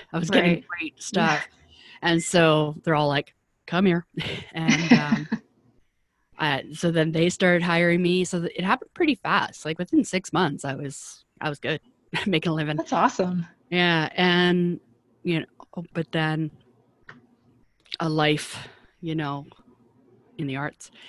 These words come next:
Speaker 1: it's a roller coaster. So
Speaker 2: Mm-hmm.
Speaker 1: then that was, that's the, that was just the beginning of sixteen years of <laughs> roller coaster of really, really busy, then nothing.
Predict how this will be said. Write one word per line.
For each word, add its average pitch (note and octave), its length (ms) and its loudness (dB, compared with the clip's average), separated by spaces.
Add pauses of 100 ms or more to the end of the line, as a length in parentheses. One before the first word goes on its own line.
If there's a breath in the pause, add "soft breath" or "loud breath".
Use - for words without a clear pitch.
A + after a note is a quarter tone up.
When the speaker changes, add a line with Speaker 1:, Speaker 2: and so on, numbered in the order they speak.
(300 loud breath)
Speaker 1:
it's B3 160 -2
a A#3+ 60 2
roller C#4+ 240 4
coaster. D3+ 500 -6
So F3 400 -2 (340)
Speaker 2:
Mm-hmm. F3 400 -6 (600)
Speaker 1:
then F3 240 0
that F3+ 140 0
was, E3+ 320 -6
that's F#3 260 -2
the, F3 160 2
that E3+ 220 0
was F#3 140 0
just E3+ 160 -6
the E3+ 60 -4
beginning D#3+ 560 2
of C3 380 -10
sixteen C3+ 600 -6
years C3 380 -8
of C3 360 -6 (120)
<laughs> - 120 -12
roller F3+ 420 2
coaster F#3 580 0
of D3+ 340 -4 (880 loud breath)
really, B3 200 8
really A3 280 10
busy, G#3+ 380 6 (220)
then D#3+ 160 -2
nothing. D3 360 -4